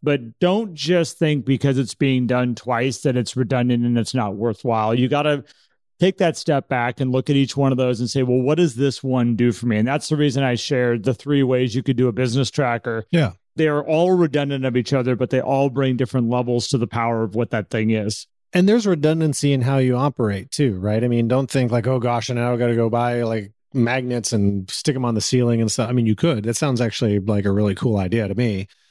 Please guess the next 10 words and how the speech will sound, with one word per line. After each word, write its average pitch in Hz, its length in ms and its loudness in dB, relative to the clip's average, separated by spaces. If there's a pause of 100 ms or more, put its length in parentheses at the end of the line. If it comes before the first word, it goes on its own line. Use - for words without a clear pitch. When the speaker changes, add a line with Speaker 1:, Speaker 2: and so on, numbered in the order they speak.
(140)
Speaker 2:
But 180 120 4
you 185 140 2
could 165 100 2
also 170 340 2
just, 160 220 -2
like, 165 220 2 (240)
set 147 240 0
up 151 120 -4
a 165 40 2
sec-, 156 320 -4